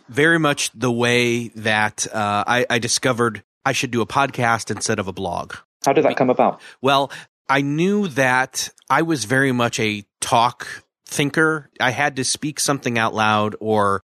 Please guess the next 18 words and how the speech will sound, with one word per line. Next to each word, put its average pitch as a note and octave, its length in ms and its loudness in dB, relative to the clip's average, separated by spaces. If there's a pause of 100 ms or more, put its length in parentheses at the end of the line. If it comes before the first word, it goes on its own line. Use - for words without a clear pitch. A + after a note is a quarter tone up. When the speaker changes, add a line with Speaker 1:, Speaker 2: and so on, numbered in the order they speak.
(160)
Speaker 1:
talk - 280 0
it A#2+ 80 2
out A#2 220 0
with B2+ 160 -2
somebody G2+ 480 -2
to - 180 -4
know A#2+ 180 2
what A2 200 0
I G#2 80 2
really G#2 340 -2
thought G#2 300 2
about F#2+ 240 0
it F#2 80 -2
or G2 60 -2
have A2+ 180 0
my G#2+ 200 2
ideas G#2 520 0
fully G#2 560 0